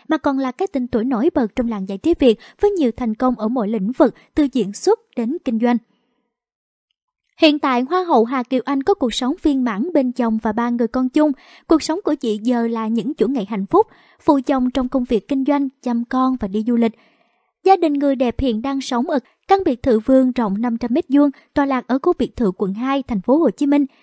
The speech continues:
Được biết, căn biệt thự hoành tráng được định giá hàng chục triệu đô la Mỹ khiến nhiều người ao ước. Hoa hậu Hà Kiều Anh từng chia sẻ, cô tự hào vì có được ngôi nhà vừa hiện đại, sang trọng, vừa gần gũi với thiên nhiên,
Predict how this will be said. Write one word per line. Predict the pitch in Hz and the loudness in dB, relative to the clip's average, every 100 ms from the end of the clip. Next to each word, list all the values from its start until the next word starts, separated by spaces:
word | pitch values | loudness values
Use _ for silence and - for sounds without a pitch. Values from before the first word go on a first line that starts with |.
| _ _ | _ _
Được | 320 311 | 0 0
biết, | 339 453 - | 4 2 2
căn | 349 330 | -6 -2
biệt | 233 | -2
thự | 247 208 | 0 -2
hoành | 247 220 | 0 -4
tráng | 240 240 320 339 | -2 -4 -4 -4
được | - | -4
định | 214 202 | -4 -4
giá | 240 311 | -6 -6
hàng | 294 247 220 | -4 -4 -2
chục | 226 - | -4 -2
triệu | 190 | -2
đô | 220 | 0
la | 233 226 | 0 0
Mỹ | 208 170 - | -2 -4 -4
khiến | 240 359 | -4 0
nhiều | 254 202 | -2 -2
người | - | -4
ao | 226 | -6
ước. | 214 294 508 _ _ _ _ _ - | 2 2 2 _ _ _ _ _ 0
Hoa | 392 392 | 2 4
hậu | 277 240 | 4 2
Hà | 269 254 | -2 -6
Kiều | - 254 | -2 -2
Anh | 254 277 | -2 -4
từng | 269 254 226 | 0 0 0
chia | 277 | -2
sẻ, | 262 220 196 392 _ - - | -2 -4 -2 -4 _ -18 4
cô | 427 359 | 4 4
tự | 254 | 0
hào | 254 254 - | -2 -4 -2
vì | |
có | 247 381 | -2 -2
được | 302 - | 0 -2
ngôi | 262 269 | -2 -2
nhà | 254 226 220 _ - | -2 -2 -4 _ -2
vừa | 269 | 0
hiện | 262 214 | 0 -2
đại, | 226 196 | -2 -4
sang | - 330 330 | -4 -6 -6
trọng, | - 226 190 - | -2 -2 -2 -2
vừa | 208 | -2
gần | 220 190 | 0 -2
gũi | 196 160 | -2 -4
với | - 370 | -2 -2
thiên | 277 254 | 0 2
nhiên, | 277 | 2